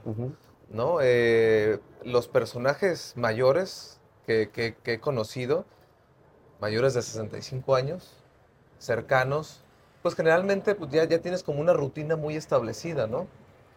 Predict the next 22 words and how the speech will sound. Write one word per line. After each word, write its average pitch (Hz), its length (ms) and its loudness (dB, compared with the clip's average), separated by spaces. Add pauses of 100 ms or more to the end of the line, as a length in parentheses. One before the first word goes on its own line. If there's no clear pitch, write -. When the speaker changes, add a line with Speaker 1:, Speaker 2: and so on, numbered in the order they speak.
(440)
Speaker 2:
Y 143 680 2
generalmente 156 680 4
tus - 280 -4
ideas 139 440 6
ya 135 100 -2
están 151 240 -6
muy 160 160 -2
arra-, 165 180 6
arraigadas 127 680 2
Speaker 1:
Ujú. 120 160 -8
Speaker 2:
y 127 40 -4
es 131 120 -4
muy 160 200 -2
difícil 143 720 -8 (520)
que 131 80 0
te 120 160 -4
salgas 135 560 4
de 120 80 0
ese, 123 160 -4 (460)
de 110 100 -4
ese 131 120 -6
círculo. 139 520 -6